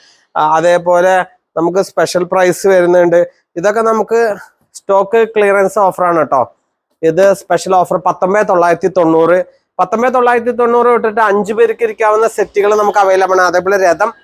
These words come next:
ഇരുപത്തിമൂന്ന് തൊള്ളായിരത്തി തൊണ്ണൂറ് ഉണ്ട്. അതേപോലെ മണിമാല ഇരുപത്തിമൂന്ന് തൊള്ളായിരത്തി തൊണ്ണൂറ്, അതേപോലെ അക്യൂഷയുടെ, ആ, മറ്റേ ഡാമറോസെറ്റി പത്ത് തൊള്ളായിരത്തി തൊണ്ണൂറ് ഉണ്ട്, ത്രീ വൺ വൺ വൺ.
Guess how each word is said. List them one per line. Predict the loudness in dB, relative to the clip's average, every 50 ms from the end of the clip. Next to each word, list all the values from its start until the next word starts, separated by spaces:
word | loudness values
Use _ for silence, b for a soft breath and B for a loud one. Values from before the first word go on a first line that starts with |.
| b b b b _ _
ഇരുപത്തിമൂന്ന് | -4 -2 -2 -2 -2 -2 0 0 2 2 2 0
തൊള്ളായിരത്തി | 0 0 2 2 0 0 -2 -4
തൊണ്ണൂറ് | -4 -2 -2 0 0 0 0 0
ഉണ്ട്. | 0 0 2 0 0 0 -2 B B B B _
അതേപോലെ | -2 0 0 2 2 2 0 2
മണിമാല | 2 2 2 2 2 4 4 4 4 4 4 2 2 0 -6 _ _ _ _ _ _ -6
ഇരുപത്തിമൂന്ന് | -2 0 0 0 -2 -2 -2 0 0 2 2 0 0 0
തൊള്ളായിരത്തി | 2 2 2 2 2 0 -2 -2
തൊണ്ണൂറ്, | -2 0 0 2 2 2 2 2 0 0 -4 _ _ _ _ -4
അതേപോലെ | -2 0 2 0 0 0 0 0 2 0 0 -2 -4 B B B B B B B _ _
അക്യൂഷയുടെ, | -4 -4 -4 _ 0 0 0 2 2 0 2 2 2 2 0 -2 -4 _ _ _ _ _ _ _ _ _ _ -4
ആ, | -2 -2
മറ്റേ | 0 -2 -2 -2 -2 -2
ഡാമറോസെറ്റി | 0 0 0 0 0 0 0 0 0 -2 0 0 -2 -2 -2
പത്ത് | -4 -2 0 -2 0 0
തൊള്ളായിരത്തി | 0 0 2 0 0 -2 -2 -4
തൊണ്ണൂറ് | -2 0 0 2 2 2 2
ഉണ്ട്, | 2 2 2 0 0 0
ത്രീ | 0 0 0 2
വൺ | 2 0 0 0
വൺ | 0 0 0 0
വൺ. | 0 0 -2